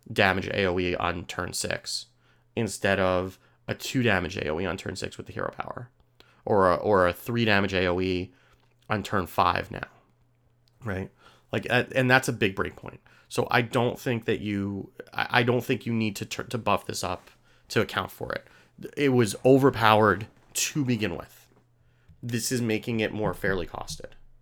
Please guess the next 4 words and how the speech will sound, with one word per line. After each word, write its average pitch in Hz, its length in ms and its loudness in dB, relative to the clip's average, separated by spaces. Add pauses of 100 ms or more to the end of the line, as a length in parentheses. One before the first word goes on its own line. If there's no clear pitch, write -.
(1040)
Um, 98 520 -2 (1400)
the 127 100 0
problem 165 540 4
is, - 480 -4